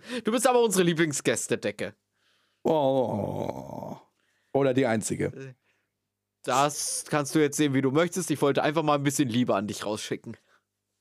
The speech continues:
Speaker 2: Alles klar. Also, nächstes Mal habt ihr dann hier wieder <laughs> den guten, hoffentlich wieder den guten Fabian, äh, neben dem guten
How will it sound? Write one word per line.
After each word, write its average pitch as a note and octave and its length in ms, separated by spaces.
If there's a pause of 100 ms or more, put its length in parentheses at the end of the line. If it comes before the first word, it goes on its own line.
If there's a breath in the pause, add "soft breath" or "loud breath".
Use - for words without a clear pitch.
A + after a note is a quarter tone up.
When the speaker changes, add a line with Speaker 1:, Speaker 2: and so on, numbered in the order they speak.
(120)
Speaker 2:
Alles C3 400
klar. F#2+ 360 (280)
Also, G#3 380
nächstes B3 440
Mal F#3 220
habt F#3+ 200
ihr G3+ 100
dann E3+ 160
hier D3+ 220
wieder C4+ 240 (360)
<laughs> A#3+ 340
den F#3 200
guten, A#3+ 400 (340 loud breath)
hoffentlich A3 440
wieder G#3+ 240
den F#3 260
guten F#3 300
Fabian, F#3 640 (480 loud breath)
äh, D#3 260
neben D#3 280
dem D3 340
guten D#3+ 500